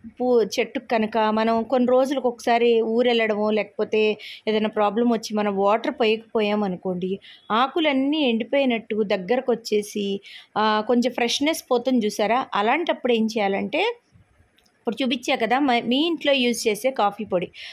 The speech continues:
ఒక లీటర్ వాటికి, ఒక లీటర్ వాటర్కి just టూ spoons of coffee powder వేసి మిక్స్ చేసి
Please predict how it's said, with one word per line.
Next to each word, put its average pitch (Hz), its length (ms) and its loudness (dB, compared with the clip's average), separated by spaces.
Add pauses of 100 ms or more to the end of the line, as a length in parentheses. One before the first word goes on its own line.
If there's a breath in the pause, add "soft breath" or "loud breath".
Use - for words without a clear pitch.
(160 loud breath)
ఒక 220 180 -2
లీటర్ 254 420 2
వాటికి, 247 680 0 (320 loud breath)
ఒక 233 160 0
లీటర్ 247 320 2
వాటర్కి 240 840 0
just 285 300 -2 (240)
టూ 320 140 2
spoons 262 480 -2
of 262 80 -4 (160)
coffee 208 360 0
powder 196 300 0
వేసి 185 340 -2
మిక్స్ 247 380 -4
చేసి 339 440 0